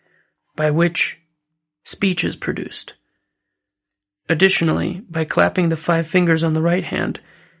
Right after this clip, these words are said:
against the five fingers on the left hand, and the five fingers on the left hand against the five fingers on the right hand, the concept of me, who,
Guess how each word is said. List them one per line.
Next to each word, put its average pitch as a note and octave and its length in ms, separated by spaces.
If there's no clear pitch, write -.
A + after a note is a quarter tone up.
against F3+ 420
the E3+ 80
five D#3+ 280
fingers D#3 400
on D#3 60
the D#3 80
left F3 260
hand, - 320
and E3 140
the D#3+ 60
five E3+ 280
fingers E3 340
on D3+ 100
the D3 100
left E3+ 260
hand E3 280
against E3+ 360
the D#3+ 80
five D#3+ 300
fingers D#3 340
on D#3 80
the D#3+ 80
right G3+ 200
hand, D#3 340
the E3 100
concept G3+ 460
of D#3 120
me, F3+ 580
who, G3+ 540